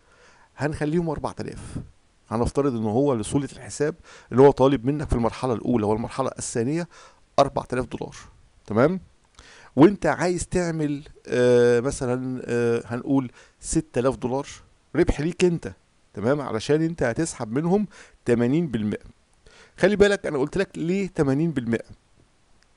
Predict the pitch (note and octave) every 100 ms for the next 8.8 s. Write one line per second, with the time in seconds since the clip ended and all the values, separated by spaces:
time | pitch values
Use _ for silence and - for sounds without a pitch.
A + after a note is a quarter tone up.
0 | - D3+ G3 G3 F3+ - - A2 A2 G#2+
1 | A2 D3 D#3 - C3+ G#2+ A2+ B2 D3+ C3+
2 | A#2+ - G#2+ G#2 A2+ A2+ G#2+ - - -
3 | - - - - A2 C3 C#3 B2 A#2+ D#3
4 | D3 - A#2+ A#2 G#2 - - - _ -
5 | A2+ D#3 D3 F#3+ G#3+ F#3 G3+ - F#3+ G3
6 | F3 - D3 F3+ F3+ D#3+ D#3+ F3+ - F3
7 | - _ _ - - - B2+ B2 F3 E3
8 | F3 D#3 D3 D#3+ D3 - C#3 C#3